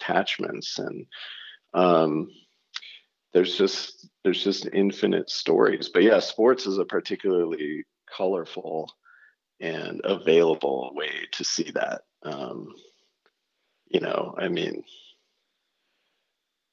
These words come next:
yeah, you could pick, you could pick twenty different franchises probably and tell incredible tales of heartbreak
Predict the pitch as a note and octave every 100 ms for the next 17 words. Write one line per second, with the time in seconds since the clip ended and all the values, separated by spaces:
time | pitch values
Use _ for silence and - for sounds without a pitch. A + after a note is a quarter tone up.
0 | _ G#2 - - F#2 F2+ - F2+ - -
1 | - _ _ _ B2+ - - - - _
2 | - - F#2 F#2 F2 - - - - D2
3 | - - - - - - C2 D2 C#2+ -
4 | - F#2+ C#2 - - _ _ - - -
5 | - - - - - D2+ C#2+ - - -
6 | - - - - - - - - - -